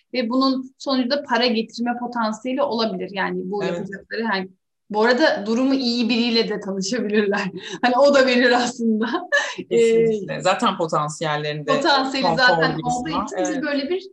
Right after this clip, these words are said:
Speaker 1: e, şans göre dokuz Mayıs'a kadar
Speaker 2: Ama o sanki böyle, hmm, şifalandıracak gibi hissediyorum nedense eğer öyle bir partner olursa değil mi? Sürprizlerle geliyor
Speaker 1: Evet.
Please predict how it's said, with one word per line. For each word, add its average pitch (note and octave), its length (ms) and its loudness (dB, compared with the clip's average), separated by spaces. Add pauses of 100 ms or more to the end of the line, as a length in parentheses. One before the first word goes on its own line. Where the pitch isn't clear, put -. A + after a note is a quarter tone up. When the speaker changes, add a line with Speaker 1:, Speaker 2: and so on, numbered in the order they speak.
(260)
Speaker 1:
e, A3+ 340 2
şans C4+ 420 -4
göre B3 220 -6
dokuz B3 280 -12
Mayıs'a A#3 360 -10
kadar A3+ 280 2
Speaker 2:
Ama F4 100 2
o G4+ 240 -4
sanki F4+ 420 -4
böyle, C#4 440 0 (140)
hmm, G#3 320 -4 (880)
şifalandıracak G#3+ 1040 -2
gibi D#3+ 340 -6
hissediyorum D#3 580 -8
nedense E3 500 -6
eğer D#3 260 -2
öyle D#3 140 0
bir D#3 140 -8
partner D#3 340 -4
olursa D3+ 400 -10
değil C4+ 140 -4
mi? A3 80 0
Sürprizlerle G3 760 -2
geliyor C#3+ 320 -6
Speaker 1:
Evet. G#3+ 80 -4